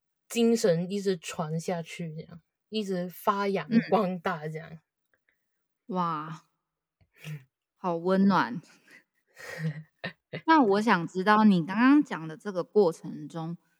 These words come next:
Speaker 2: 你第一次想要自杀的时候，当时你，你的家人是什么反应？
Speaker 1: 呃，我没有跟他们讲，我是自己突然，呃，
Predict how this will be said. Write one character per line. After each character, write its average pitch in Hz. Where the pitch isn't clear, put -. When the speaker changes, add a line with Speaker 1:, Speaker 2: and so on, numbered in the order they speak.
Speaker 2:
你 185
第 226
一 233
次 226
想 165
要 165
自 185
杀 156
的 160
时 -
候， 160
当 220
时 -
你， 160
你 185
的 180
家 180
人 170
是 180
什 175
么 -
反 -
应？ 208
Speaker 1:
呃， 214
我 214
没 208
有 320
跟 247
他 247
们 202
讲， -
我 190
是 240
自 262
己 180
突 208
然， 175
呃， 170